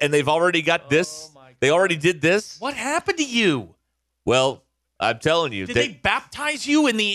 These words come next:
Speaker 2: in the for-, in the, uh, the foyer there by
Speaker 1: I
Speaker 2: the
Speaker 1: was,
Speaker 2: ticket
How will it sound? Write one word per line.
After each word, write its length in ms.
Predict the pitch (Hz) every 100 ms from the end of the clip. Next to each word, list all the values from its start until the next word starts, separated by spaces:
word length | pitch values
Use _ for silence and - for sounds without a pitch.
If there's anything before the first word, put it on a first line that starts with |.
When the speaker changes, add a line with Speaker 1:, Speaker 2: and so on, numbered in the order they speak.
| 208
Speaker 2:
in 120 | 208
the 100 | 180
for-, 420 | - 214 220 220
in 160 | 208 185
the, 200 | 175 156
uh, 60 |
the 80 | 143
foyer 440 | - - 214 269 269
there 360 | 277 294 294 -
by 160 | 104
Speaker 1:
I 20 | 117
Speaker 2:
the 80 | 120
Speaker 1:
was, 80 |
Speaker 2:
ticket 160 | 120 -